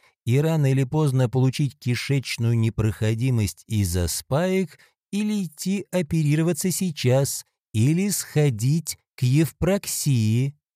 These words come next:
Гордость и предубеждение вновь вступили в борьбу, на этот раз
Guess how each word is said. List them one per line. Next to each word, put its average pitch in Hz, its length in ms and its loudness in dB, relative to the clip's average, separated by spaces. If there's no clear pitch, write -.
Гордость 107 840 0
и 127 180 2
предубеждение 117 1080 0
вновь 104 520 0
вступили 127 600 -2
в 82 140 -2
борьбу, 101 560 0
на 87 340 0
этот 117 240 -2
раз 135 380 -2